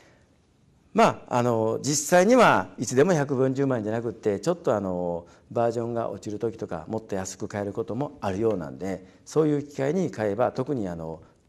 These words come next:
古いバージョンだからといって問題はないとは思うんですけども、まあ、す-、えー、そのぐらいの価格がありますというところですね。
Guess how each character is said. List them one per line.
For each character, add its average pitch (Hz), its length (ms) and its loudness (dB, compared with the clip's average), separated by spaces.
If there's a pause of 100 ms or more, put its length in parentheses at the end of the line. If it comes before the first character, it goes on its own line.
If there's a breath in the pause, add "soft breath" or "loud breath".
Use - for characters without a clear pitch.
(340)
古 117 200 0
い 98 80 0
バ 98 120 0
ー - 20 -6
ジ 98 80 -2
ョ 95 40 -2
ン 90 60 -4
だ 87 100 -8
か 92 80 -8
ら 101 100 -2
と - 220 -6
い 165 40 -6
っ - 20 -10
て - 180 -2
問 90 200 -8
題 92 100 -6
は 85 80 -10
な 80 100 -12
い 90 60 -12
と 214 120 6
は - 120 4
思 127 180 4
う - 20 0
ん 98 40 0
で 82 80 -4
す - 80 -12
け - 80 -8
ど 85 100 -4
も、 92 220 -4
ま 190 100 2
あ、 - 60 -2 (360 loud breath)
す-、 - 260 -14
え 90 380 -4
ー、 - 40 -14
そ 107 100 -4
の 104 80 -2
ぐ 98 60 -4
ら 95 60 -2
い - 20 -4
の 160 120 -4
価 - 120 -16
格 92 260 -12
が 135 120 -4
あ 73 80 -14
り 76 80 -18
ま 78 100 -20
す - 100 -20
と - 220 -18
い 101 40 -8
う 92 40 -10
と 92 80 -14
こ - 100 -20
ろ - 40 -20
で - 60 -20
す - 100 -20
ね。 101 140 -16